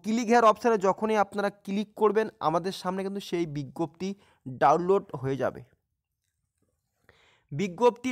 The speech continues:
ডাউনলোড করার পরে সঠিকভাবে সমস্ত কিছু দেখে তারপরেই আবেদন সম্পূর্ণ করতে হবে। এখানে অবশ্যই আপনারা দেখতে পাচ্ছেন সহায়ক পদে কর্মী নিয়োগ করা হচ্ছে।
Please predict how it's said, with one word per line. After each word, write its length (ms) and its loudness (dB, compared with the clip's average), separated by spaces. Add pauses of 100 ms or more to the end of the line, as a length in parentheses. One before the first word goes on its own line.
ডাউনলোড 340 4 (100)
করার 200 4 (140)
পরে 220 6 (200)
সঠিকভাবে 800 0 (200)
সমস্ত 360 -6 (120)
কিছু 180 -8 (160)
দেখে 240 -4 (180)
তারপরেই 500 -2 (320)
আবেদন 280 -6 (1200)
সম্পূর্ণ 440 2 (180)
করতে 320 -4
হবে। 180 -20 (1500)
এখানে 280 2 (280)
অবশ্যই 460 0 (100)
আপনারা 300 -4 (100)
দেখতে 280 -12
পাচ্ছেন 320 -10 (160)
সহায়ক 320 -2 (140)
পদে 220 0 (160)
কর্মী 300 -2 (380)
নিয়োগ 220 -6 (120)
করা 220 2
হচ্ছে। 260 -16